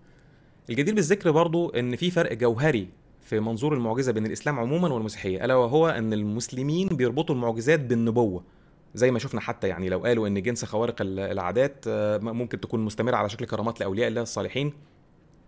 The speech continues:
في أي عصر، لكن حتى الكرامات دي بتنسب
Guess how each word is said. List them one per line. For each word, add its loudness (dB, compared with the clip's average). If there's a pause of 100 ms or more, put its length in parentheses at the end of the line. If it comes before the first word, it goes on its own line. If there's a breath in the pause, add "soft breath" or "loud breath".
(560)
في 2
أي 2
عصر، 0
لكن -4
حتى -2
الكرامات -2
دي -4 (260 loud breath)
بتنسب 0